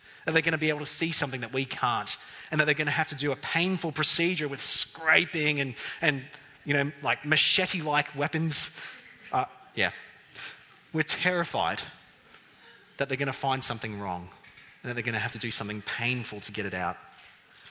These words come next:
But we go to the dentist because we need to. We can't see every inch of our teeth. We can't see all the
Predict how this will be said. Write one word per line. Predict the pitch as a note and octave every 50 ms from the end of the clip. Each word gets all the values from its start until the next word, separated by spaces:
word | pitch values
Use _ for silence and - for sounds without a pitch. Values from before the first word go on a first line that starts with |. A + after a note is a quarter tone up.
| - - - - -
But | - F#3 F3+ F3+
we | G3+ F#3
go | D3 - E3 F#3+ A3
to | - -
the | - C#3+
dentist | B2+ - A#2 A2+ - - A#2 - - -
because | D3 C#3 - - D#3 C#3 -
we | D3+ D3+
need | D#3+ D#3+ F3+ B3 C#4 -
to. | - G#2+ E2 E2 F#2+ - - - - - - - - - - - - -
We | -
can't | - - - F#3+ C3+ A#2 -
see | - - B2+ A#2 A#2 A2+
every | B2 C3 A2+ A#2 A2+ A#2
inch | A#2 G#2+ B2 C3 - -
of | B2
our | A#2+ A2 G#2+
teeth. | - - - C3 F3+ F#3+ -
We | - B3+ B3+
can't | - - G#3 E3 C#3
see | - - C#3+ C3 C3+
all | - A#2+ B2+
the | B2 A#2